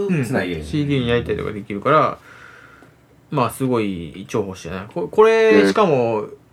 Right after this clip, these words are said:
Speaker 2: 言うたらまあ、言ってみたら、言ってみたらもう、エヌピーシーの中にパソコン入ったみたいな。
Speaker 1: うんうんうんうん。
Speaker 3: うん。
Speaker 2: で、これ、俺が一番こいつのすごいなと思う、思うとこは、
Speaker 1: うん。
Speaker 2: ジャックじゃなくて、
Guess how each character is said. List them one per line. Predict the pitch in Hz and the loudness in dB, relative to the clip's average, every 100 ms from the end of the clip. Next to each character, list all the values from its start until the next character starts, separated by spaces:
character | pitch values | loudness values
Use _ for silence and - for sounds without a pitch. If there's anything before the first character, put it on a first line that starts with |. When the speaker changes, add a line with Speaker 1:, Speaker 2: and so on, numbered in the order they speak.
| _ _ | _ _
Speaker 2:
言 | 185 | -2
う | |
た | 165 | 0
ら | 117 | 2
ま | 107 98 85 - | 2 0 -2 -8
あ、 | 180 | -6
言 | 226 | -6
っ | |
て | - - - | -6 -20 -20
み | - | 2
た | 143 | 4
ら、 | 127 117 92 | 6 6 4
言 | 185 | 0
っ | |
て | 208 | 0
み | 220 | 4
た | 131 | 4
ら | |
も | 120 | 4
う、 | 110 110 - - - - | 0 0 -2 -8 -20 -4
エ | |
ヌ | 202 | 2
ピ | 262 | 2
ー | |
シ | 254 | 4
ー | |
の | 175 | 4
中 | 151 | 4
に | 139 | 4
パ | 127 | 2
ソ | 135 | 4
コ | 147 | 2
ン | 143 | 2
入 | 127 | 0
っ | |
た | 104 | -2
み | |
た | 95 | -4
い | 82 | -8
な。 | - - - | -14 -18 -10
Speaker 1:
う | |
ん | 117 | -8
う | |
ん | 101 98 85 76 71 76 - - | -8 -10 -8 -8 -10 -12 -14 -6
う | 107 | 0
ん | 104 | 2
う | |
ん。 | 101 | 2
Speaker 3:
う | |
ん。 | 98 - - _ 208 | 0 -6 -20 _ -8
Speaker 2:
で、 | |
こ | 190 220 | 2 4
れ、 | 214 214 214 214 214 214 208 208 208 202 202 202 202 196 - _ _ - 202 180 170 - | 6 6 6 6 6 6 6 4 2 2 0 0 -2 -2 -6 _ _ -10 -4 -2 -4 -4
俺 | 165 226 269 | 2 4 4
が | |
一 | 254 - | 0 2
番 | 240 233 220 | 4 4 0
こ | - 220 | 4 4
い | 196 | 4
つ | 208 | 0
の | 202 | 0
す | - | 4
ご | 170 | 4
い | |
な | 123 117 | 4 2
と | |
思 | 113 113 | 0 -2
う、 | - | -2
思 | 117 113 | 0 0
う | |
と | 110 | -2
こ | - | -4
は、 | 95 90 120 107 | -4 -4 -8 -12
Speaker 1:
う | |
ん。 | 92 80 - - _ _ _ _ - | -12 -14 -20 -20 _ _ _ _ 2
Speaker 2:
ジ | 208 | 2
ャ | 220 | 4
ッ | |
ク | - | 0
じ | 110 | 0
ゃ | |
な | 101 98 | -2 -6
く | - | -2
て、 | 156 92 | 0 0